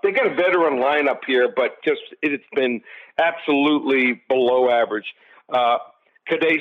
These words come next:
Senga, uh, thirty-year-old rookie from Japan, starts on the other end. He's been decent with a three seventy-seven E R A in forty-three innings, but I think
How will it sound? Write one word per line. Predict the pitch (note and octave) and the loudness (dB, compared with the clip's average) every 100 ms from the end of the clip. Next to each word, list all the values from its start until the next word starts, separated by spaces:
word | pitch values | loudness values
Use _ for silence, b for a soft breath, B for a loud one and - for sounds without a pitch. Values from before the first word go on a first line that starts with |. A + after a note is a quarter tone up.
| - | -2
Senga, | F3 F3 F3 G3 G3 B B B | 0 0 2 0 -2 B B B
uh, | - B2+ B2 - - | -2 0 0 -2 -2
thirty-year-old | E3 D#3+ D#3 D3+ C3 B2 | 0 2 4 4 2 2
rookie | D#3+ F3 E3 - | -2 0 -2 -2
from | C#3 B2 A2 | -4 -4 -6
Japan, | - - - D3 D#3 D3+ - | -4 -4 -2 0 0 -4 -6
starts | - D3+ D#3 D#3 | 0 0 0 -2
on | C#3 | -2
the | C3 B2+ | 2 2
other | C#3 D#3 | 4 4
end. | D#3+ D#3+ C#3+ | 4 0 0
He's | D3+ C3 | -4 -4
been | - B2+ G#2 | -2 -2 0
decent | C#3 D#3 - F3 - B B B - | -2 -2 0 -2 -2 B B B -2
with | C3+ | 2
a | A#2 - | 2 2
three | D3+ D3 - | 0 0 0
seventy-seven | C3+ A#2+ A2+ - D3+ D3 D3 | 0 -2 -8 -2 0 2 2
E | C3 | 2
R | A#2+ A#2+ | 4 4
A | C3+ | 4
in | C3 A#2 | 2 -2
forty-three | C#3+ C3+ B2 C3+ B2+ | -2 0 -2 0 0
innings, | C3 C3 - | 2 -2 -2
but | B2+ A#2 B B B | -4 -4 B B B
I | - | -2
think | G3 A3 | 0 -2